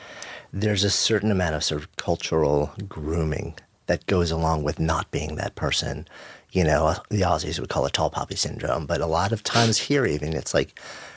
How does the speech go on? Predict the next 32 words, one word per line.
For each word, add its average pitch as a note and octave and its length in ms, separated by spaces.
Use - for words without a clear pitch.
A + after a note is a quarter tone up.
you A2 140
know, F#2 240
you, F2+ 300
you G2+ 120
play G2 240
the A#2+ 120
hand F#2+ 380
y-, F2 140
you're F2+ 160
dealt, D2+ 280
or, D#2 60
you - 120
know, E2+ 100
like, E2+ 200
<laughs> - 220
you F2 80
get F#2+ 140
what - 100
you - 60
get D2+ 200
and F2 80
you C#2 60
don't C#2+ 140
get F2+ 120
upset. D2 320
It's - 140
like, D#2+ 140
"Look, C#3+ 200
things A#2+ 260
are A2 60
pretty G#2+ 300
good." - 520